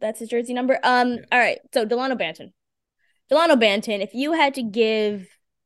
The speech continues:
Speaker 1: Toronto's very own, be kind, uh, Delano Banton a grade, what grade would you give Delano?
Speaker 2: Delano's a tough grade too. Like, okay, if I ended up giving Malachi D plus, I'll give Delano
Speaker 1: You gave him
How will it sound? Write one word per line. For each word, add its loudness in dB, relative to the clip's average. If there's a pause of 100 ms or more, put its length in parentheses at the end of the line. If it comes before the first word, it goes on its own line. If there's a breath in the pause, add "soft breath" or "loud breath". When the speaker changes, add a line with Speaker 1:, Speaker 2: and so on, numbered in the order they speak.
(460)
Speaker 1:
Toronto's -10
very -4
own, -6
be -12
kind, -12 (1700)
uh, 0
Delano -2
Banton -4
a -8
grade, -6
what -10
grade -8
would -16
you -16
give -12
Delano? -18 (1000)
Speaker 2:
Delano's -4
a -10
tough -8
grade 0
too. -2
Like, 0
okay, -4
if -4
I -6
ended -6
up -2
giving -4
Malachi -4
D -14
plus, -12
I'll -10
give -6
Delano -8
Speaker 1:
You 6
gave 8
him 4